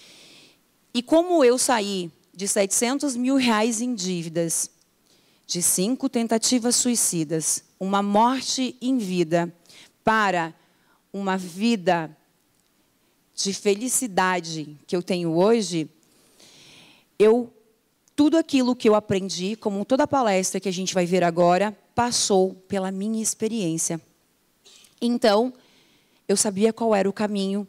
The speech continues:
eu sabia qual era o sentido da vida humana. E num primeiro momento, por que que eu estudei tanto? Por que que eu estudei tanto? Porque eu queria ajudar vocês?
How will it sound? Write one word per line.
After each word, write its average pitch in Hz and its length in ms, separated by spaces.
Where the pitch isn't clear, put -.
eu 190 80
sabia 190 320
qual 190 140
era 185 80
o - 20
sentido 214 420
da 220 100
vida 208 220
humana. 175 420
E 226 80
num 277 160
primeiro 285 340
momento, 247 800
por 277 160
que 320 140
que 302 80
eu 277 60
estudei 247 460
tanto? 175 760
Por 254 160
que 302 240
que 294 100
eu 254 60
estudei 254 500
tanto? 170 580
Porque 214 180
eu 247 40
queria 233 280
ajudar 214 300
vocês? 254 640